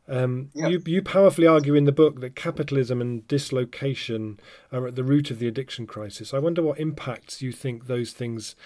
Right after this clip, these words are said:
Speaker 1: have had, uh, on our collective imagination.
Speaker 2: Well, I haven't thought very much about imagination until today, until, uh, you, you raised the issue earlier.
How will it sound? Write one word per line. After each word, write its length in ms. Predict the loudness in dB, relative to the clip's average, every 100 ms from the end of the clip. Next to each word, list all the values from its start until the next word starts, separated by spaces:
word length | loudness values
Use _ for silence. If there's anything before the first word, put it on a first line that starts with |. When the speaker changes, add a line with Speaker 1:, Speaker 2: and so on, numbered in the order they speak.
| -20 _
Speaker 1:
have 220 | -8 -8
had, 440 | -8 -8 -8 -8 -16 _ _ _ _
uh, 160 | -12 -12 -10
on 180 | -8
our 140 | -6 -6
collective 500 | -6 -8 -8 -10 -10
imagination. 800 | -8 -8 -8 -8 -10 -14 -18 -20 _ _ _ _ _ _ _ _ _ _ _ _ _ -20 _ -20 -20 -20 -20 -20 -20 _ _ _ _ _ _ _ _ -6
Speaker 2:
Well, 220 | -4 -2
I 120 | -4
haven't 500 | -4 -6 -6 -6 -14 _
thought 240 | -6 -6 -6 -6
very 200 | -6 -6
much 320 | -8 -10 -8
about 260 | -2 -2
imagination 760 | -2 -6 -6 -8 -8 -8 -8 -6
until 360 | -8 -4 -4 -4
today, 500 | -6 -4 -4 -8 -14 _ -14
until, 380 | -12 -10 -10 -8
uh, 280 | -8 -8 -10 -16
you, 200 | -14 -14 -14
you 180 | -16
raised 340 | -14 -8 -8 -8
the 160 | -10
issue 260 | -10 -12 -12 -14 -6
earlier. 400 | -6 -4 -8